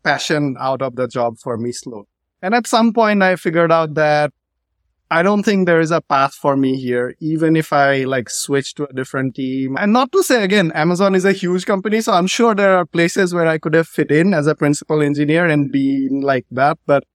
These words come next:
uh, I just didn't have enough of the passion left. And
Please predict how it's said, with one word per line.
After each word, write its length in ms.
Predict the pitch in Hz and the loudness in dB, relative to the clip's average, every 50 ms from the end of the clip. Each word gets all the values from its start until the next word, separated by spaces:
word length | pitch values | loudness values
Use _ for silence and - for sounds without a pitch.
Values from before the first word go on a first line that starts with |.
| _ _ _ _ _ _ - 135 | _ _ _ _ _ _ -16 -14
uh, 180 | 139 143 143 - _ _ _ - - | -12 -12 -14 -16 _ _ _ -8 -4
I 140 | 180 170 160 | -2 -2 0
just 280 | 160 190 196 190 - | 2 0 0 0 2
didn't 200 | 190 190 180 160 | 0 0 0 2
have 240 | 180 165 156 156 160 - - | -2 -2 -2 -4 -8 -8 -6
enough 360 | 165 143 139 135 131 - - | -4 -2 0 -2 -2 0 -2
of 140 | 143 135 127 | -4 0 0
the 100 | 139 139 | -2 -2
passion 420 | - 208 - - - 135 123 120 | -4 -10 -12 -8 -6 -6 -4 -4
left. 200 | 110 101 - _ _ _ - | -6 -8 -12 _ _ _ -8
And 340 | 143 143 139 139 135 131 | -6 -6 -4 -4 -6 -8